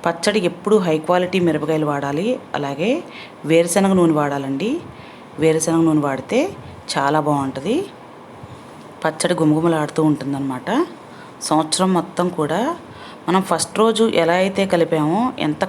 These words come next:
కమ్మగా ఉంటుందో పచ్చడి, లాస్ట్ వరకు కూడా అదే కమ్మదనం ఉంటుంది పచ్చడికి.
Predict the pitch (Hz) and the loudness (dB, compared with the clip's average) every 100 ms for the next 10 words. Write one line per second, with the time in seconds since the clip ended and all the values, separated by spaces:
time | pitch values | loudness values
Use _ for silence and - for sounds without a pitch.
0 | 170 165 165 190 180 160 151 143 135 135 | 0 0 2 4 2 2 0 0 -4 -8
1 | 139 220 339 - - - - 156 170 - | -6 -4 -4 -8 -18 -16 0 2 2 2
2 | 165 160 - 180 151 196 262 156 165 196 | 0 0 0 -2 2 2 2 2 2 2
3 | 190 165 156 147 143 139 139 139 139 - | 2 2 2 2 0 -2 -6 -6 -8 -8
4 | 131 220 | -4 -2